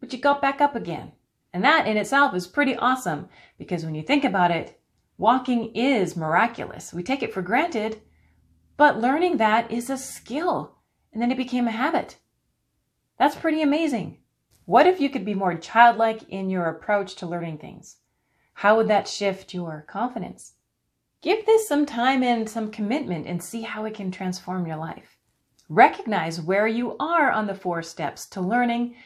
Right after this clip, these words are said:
and make a choice that supports where you want to go.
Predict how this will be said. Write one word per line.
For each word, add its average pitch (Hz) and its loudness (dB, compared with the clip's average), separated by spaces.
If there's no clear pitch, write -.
and 185 0
make 185 0
a 269 -4
choice 254 0
that - -6
supports - -2
where 151 -4
you 180 -2
want 170 -6
to 175 -8
go. 185 -6